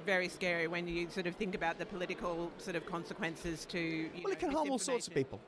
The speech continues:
Speaker 2: It can harm people's reputation. It can harm businesses. It can harm politicians. There's all sorts of consequences.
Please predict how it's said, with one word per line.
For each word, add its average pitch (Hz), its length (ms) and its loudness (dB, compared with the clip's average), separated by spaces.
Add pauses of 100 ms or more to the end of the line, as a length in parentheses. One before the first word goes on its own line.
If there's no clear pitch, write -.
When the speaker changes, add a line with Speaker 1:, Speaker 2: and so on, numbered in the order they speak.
Speaker 2:
It 185 140 4
can 190 100 6
harm 180 460 6 (220)
people's 180 280 2
reputation. 147 540 2
It 113 100 -8
can 139 120 -6
harm 156 260 0
businesses. 131 640 0 (260)
It 156 120 -2
can 151 120 0
harm 139 460 2 (160)
politicians. 147 580 2
There's 175 160 0
all 262 200 0
sorts 214 320 0
of 165 120 -10
consequences. 135 840 -4